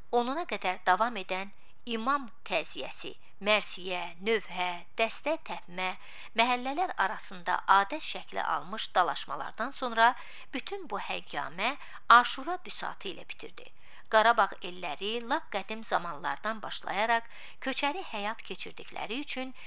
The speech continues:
İslam dini və İran mədəniyyəti təsirinə düşməyərək öz qədim ənənə və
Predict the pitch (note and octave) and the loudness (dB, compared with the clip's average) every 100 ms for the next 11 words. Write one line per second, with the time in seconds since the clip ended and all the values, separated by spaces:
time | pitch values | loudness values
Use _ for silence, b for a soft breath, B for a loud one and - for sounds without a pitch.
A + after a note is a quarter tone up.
0 | B - A#3 C#4+ D#4+ E4+ - F3 E3 D3 | B -6 -4 -4 -4 -4 -6 -6 -6 -8
1 | - F#3+ - A#3 C#4+ E4 G3+ G3 E3 D#3+ | -4 -4 -4 -4 -4 -4 -6 -6 -6 -6
2 | D#3 - B3+ - D3+ - - - - B3+ | -6 -8 -8 -4 -4 -6 -8 -10 -8 -6
3 | C#4 D4 C4+ C4 C4+ C4+ B B B - | -4 0 0 2 2 0 B B B -2
4 | E4+ F#4+ - F#3 A3 B3 - G3+ F#3 E3 | 0 0 -2 -2 -4 -6 -4 -4 -4 -4
5 | A#3 G#3+ | -4 -2